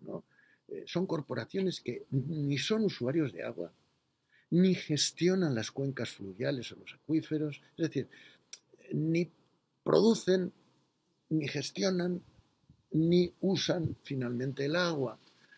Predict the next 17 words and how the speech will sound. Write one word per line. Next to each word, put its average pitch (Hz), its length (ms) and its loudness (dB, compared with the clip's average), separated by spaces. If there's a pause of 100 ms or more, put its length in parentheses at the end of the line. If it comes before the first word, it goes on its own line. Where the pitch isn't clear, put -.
sino 170 340 0
que 139 100 -4
simplemente 160 560 0
compran 160 520 0
derechos 127 480 -2
de 117 80 -8
futuro 196 480 -2 (240)
y 143 100 4
especulan 170 760 -2
con 139 220 -4
ellos 180 380 0
de - 100 -14
cara 123 200 -6
al 147 80 -4
futuro, 202 480 -4 (640)
eh, 120 380 -4
en 170 260 0